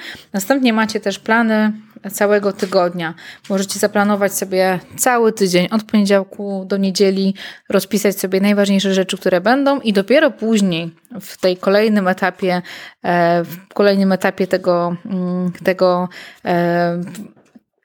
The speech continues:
dopiero później macie plan całego tygodnia. I plan, e, dopiero, dopiero dalej macie plan całego dnia,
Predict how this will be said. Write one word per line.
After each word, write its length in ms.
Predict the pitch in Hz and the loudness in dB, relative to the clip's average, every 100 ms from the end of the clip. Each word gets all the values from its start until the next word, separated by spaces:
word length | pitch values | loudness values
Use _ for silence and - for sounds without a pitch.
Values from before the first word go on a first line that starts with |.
| _ - | _ -4
dopiero 320 | 214 208 202 | 0 2 4
później 500 | 202 294 269 226 233 - _ 262 202 202 | 4 4 4 4 2 -2 _ -4 0 2
macie 760 | 202 202 208 208 - 208 202 190 | 2 2 2 0 0 0 0 -2
plan 380 | - 196 190 190 | -2 0 0 -4
całego 420 | - 196 185 190 | 0 2 2 0
tygodnia. 540 | 190 - 165 156 175 175 - - - | -4 -4 -2 -2 -8 -16 -20 -20 -16
I 80 | 214 | -6
plan, 300 | 294 302 269 | -4 -2 -4
e, 140 | - 208 _ _ _ - _ - _ - _ 220 | -6 -12 _ _ _ -20 _ -20 _ -20 _ -4
dopiero, 420 | 226 233 220 220 | 2 2 4 2
dopiero 360 | 214 202 214 | 0 2 2
dalej 320 | 208 349 233 220 | 2 2 2 2
macie 280 | 190 190 | 0 -2
plan 260 | 196 196 196 | -4 -2 -2
całego 300 | 196 185 185 | -2 -2 -2
dnia, 320 | 180 175 160 | -2 -2 -4